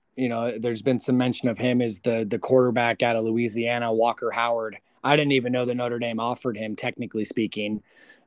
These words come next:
you know, until it was reported that he might be on campus a few weeks ago ag-, against Cincinnati, and then obviously ended up having to cancel that trip. Um,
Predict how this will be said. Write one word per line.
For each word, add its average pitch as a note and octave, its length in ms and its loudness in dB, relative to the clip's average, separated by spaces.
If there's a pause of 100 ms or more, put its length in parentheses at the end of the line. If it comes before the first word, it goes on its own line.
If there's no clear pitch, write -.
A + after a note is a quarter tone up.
(120)
you D3 100 4
know, A#2 200 4
until A#2 440 0
it G2+ 40 -8
was G#2 160 -8
reported B2 440 2
that A#2 140 0
he A#2+ 100 0
might A#2 220 0
be A#2+ 160 0
on A2 140 -6
campus A2+ 460 -2
a A#2 60 -6
few A2+ 220 0
weeks G#2+ 260 -4
ago G2+ 460 0
ag-, A#2+ 160 -2
against A2 380 -4
Cincinnati, G#2 600 -2
and G2+ 80 -2
then G#2 100 -4
obviously G#2+ 420 0
ended G#2 160 -4
up G2+ 100 -2
having G#2+ 220 -4
to G2+ 60 -16
cancel A2 400 -6
that F#2+ 200 -2
trip. - 420 0 (540)
Um, G#2+ 440 2